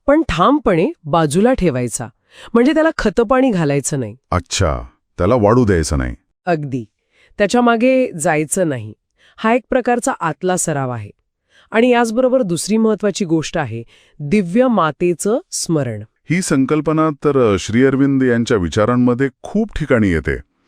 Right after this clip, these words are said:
Speaker 1: श्री अरविंद यांच्या तत्वज्ञानात ती एक वैश्विक शक्ती आहे. म्हणजे सृजनशील, परिवर्तन घडवणारी शक्ती, the universal divine force,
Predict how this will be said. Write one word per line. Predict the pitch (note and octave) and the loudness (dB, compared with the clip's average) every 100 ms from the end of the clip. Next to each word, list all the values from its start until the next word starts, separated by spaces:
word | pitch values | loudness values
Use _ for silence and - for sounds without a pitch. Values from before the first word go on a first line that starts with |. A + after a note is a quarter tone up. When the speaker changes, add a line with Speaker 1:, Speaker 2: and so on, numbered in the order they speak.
| _ _ _ - | _ _ _ -12
Speaker 1:
श्री | - C4 | 0 4
अरविंद | C4+ C4 C4 C4 B3+ | 4 4 2 2 2
यांच्या | B3 G3 F#3+ G3+ F#3+ | 2 0 0 0 0
तत्वज्ञानात | D#3+ F3 F3+ F3+ E3+ E3 D#3 - | -2 0 0 0 0 -2 -6 -4
ती | A#3+ | -2
एक | B3 D#3+ | -2 -2
वैश्विक | D3 C#3 - G#3+ | -2 -2 -2 -2
शक्ती | - D3+ - - D#3+ | -2 -6 -6 -2 -2
आहे. | A2 G2+ - _ _ _ _ _ - | -2 -10 -18 _ _ _ _ _ -2
म्हणजे | G#3+ A3+ A#3 A#3 - _ | 2 4 4 2 -4 _
सृजनशील, | - G3 E3 G3+ F#3+ - C#3 B2+ - _ - | -2 0 2 -2 -4 -6 -6 -8 -12 _ 0
परिवर्तन | F3 F3 F#3 - G3+ | 2 4 0 0 -2
घडवणारी | F#3+ D#3 D3 D#3 D#3+ D#3+ | -2 -2 -2 -2 -2 -4
शक्ती, | - B2+ - C3+ G#2 _ _ _ E3+ | -8 -10 -8 -10 -10 _ _ _ -2
the | F#3+ F3+ | 2 2
universal | F#3+ G#3 G#3+ - A#3+ | 2 2 0 0 0
divine | A3 D#3+ D#3 E3 F3+ | 0 0 0 0 -2
force, | - C#3+ A#2+ - - | -4 -4 -4 -6 -10